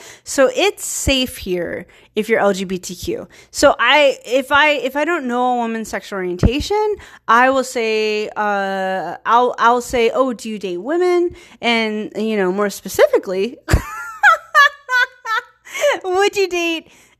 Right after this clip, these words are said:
<clears throat> me?" <laughs> So, uh, yeah, and that's how I've asked women out. I've never had, 'cause I'm really nice about it, 'cause I am kind and nerdy.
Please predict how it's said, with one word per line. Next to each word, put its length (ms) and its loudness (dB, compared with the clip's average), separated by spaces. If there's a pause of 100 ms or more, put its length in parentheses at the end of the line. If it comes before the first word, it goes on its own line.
<clears throat> 160 -6
me?" 880 -2
<laughs> 40 -20 (220)
So, 480 4 (340)
uh, 480 4
yeah, 540 2
and 160 -2
that's 240 0
how 160 0
I've 220 0
asked 260 0
women 220 -6
out. 260 0 (300)
I've 300 4
never 260 2
had, 320 2 (400)
'cause 160 -4
I'm 180 4
really 220 2
nice 320 -4
about 220 2
it, 140 -2
'cause 180 -6
I 480 4 (320)
am 180 -6
kind 560 0
and 260 -4
nerdy. 260 -2